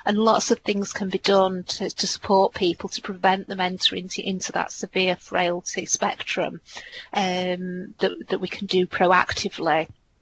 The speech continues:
So we've gone to the next slide. There's various components, um, that make up frailty, the fra-, frailty syndromes,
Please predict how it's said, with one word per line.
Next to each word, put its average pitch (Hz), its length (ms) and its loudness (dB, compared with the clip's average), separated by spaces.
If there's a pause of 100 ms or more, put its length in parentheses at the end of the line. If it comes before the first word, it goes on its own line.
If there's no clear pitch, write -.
(520)
So - 160 -8
we've - 60 -18
gone 262 180 4
to - 140 -10
the 254 80 -2
next 233 320 -2
slide. 185 840 -2 (680)
There's 240 180 0
various 254 440 4
components, 220 1200 0
um, 196 280 -2 (100)
that 190 160 -2
make 196 400 -2
up - 160 -4
frailty, 175 920 -4
the 175 60 -12
fra-, 175 260 -8
frailty 190 380 -2
syndromes, 175 1000 0